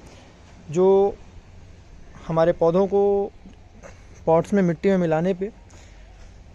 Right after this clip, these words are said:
एक साथ nutrients release ना करे और ख़त्म ना हो जाए, पौधों में, मिट्टी में तुरंत मिल ना जाए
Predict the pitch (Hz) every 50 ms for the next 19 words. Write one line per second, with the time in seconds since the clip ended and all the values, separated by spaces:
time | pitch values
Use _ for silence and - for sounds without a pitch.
0 | - - 180 214 208 - - 214 220 220 - - - - - - 180 175 160 -
1 | 202 214 208 - 190 170 170 185 190 185 196 196 196 175 190 185 202 202 190 -
2 | 170 160 - 185 190 190 180 170 165 185 190 185 180 170 165 180 180 180 175 170
3 | 175 170 165 - 185 180 175 180 185 185 175 165 180 196 202 202 180 165 170 185
4 | 247